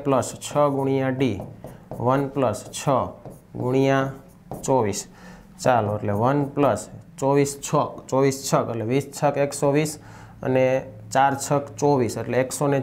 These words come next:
ચુમ્માલીસ, બરોબર? એકસો ચુમ્માલીસ, ચાર દુ ચોવીસ ને છ દુ બાર ને બે ચૌદ, એટલે એકસો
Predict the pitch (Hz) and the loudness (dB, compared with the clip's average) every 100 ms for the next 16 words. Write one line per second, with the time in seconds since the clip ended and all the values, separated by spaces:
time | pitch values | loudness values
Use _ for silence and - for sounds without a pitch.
0 | - 147 147 107 92 - - - 151 180 | 2 4 4 2 -2 -6 -10 -6 -2 -2
1 | 190 185 - - - - - - 151 165 | -2 -6 -14 -16 -14 -8 -8 -2 2 2
2 | - - - - - 147 147 113 92 92 | 0 -10 -14 -12 0 4 6 4 0 -6
3 | - 120 123 117 120 120 120 127 123 117 | -8 -4 -4 -4 -4 -4 -2 0 0 0
4 | 101 104 117 113 117 113 101 110 - 117 | -2 -2 -2 0 2 2 2 2 4 2
5 | 101 101 110 123 - | 2 2 0 0 2